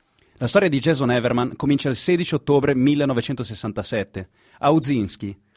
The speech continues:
un dimenticato paesino di centosessanta anime confinato su un'altrettanto dimenticata isola dell'arcipelago di Kodiak,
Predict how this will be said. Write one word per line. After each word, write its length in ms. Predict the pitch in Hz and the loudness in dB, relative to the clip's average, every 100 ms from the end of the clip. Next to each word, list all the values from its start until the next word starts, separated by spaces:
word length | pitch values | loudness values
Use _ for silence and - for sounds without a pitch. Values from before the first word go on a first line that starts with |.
| _ _ - | _ _ -6
un 80 | 131 | -2
dimenticato 520 | 147 160 170 190 180 | 2 2 0 0 0
paesino 400 | 151 135 147 151 | 0 0 2 2
di 80 | 120 | 0
centosessanta 720 | 160 147 131 123 143 131 117 | -4 -4 -4 -6 -4 -2 -2
anime 320 | 110 113 110 | -2 -2 -2
confinato 480 | - 131 156 151 139 | -2 -2 0 0 -2
su 140 | - | -2
un'altrettanto 580 | 131 123 127 123 165 156 | -2 -2 -2 -2 -2 -2
dimenticata 560 | 123 117 110 120 123 117 | -2 -2 -2 -2 -2 -2
isola 320 | 120 117 120 | -2 -2 -4
dell'arcipelago 640 | 113 107 - 117 110 110 | -2 -2 -4 -6 -4 -2
di 100 | 107 | -4
Kodiak, 540 | 107 92 87 87 - | -4 -6 -6 -12 -16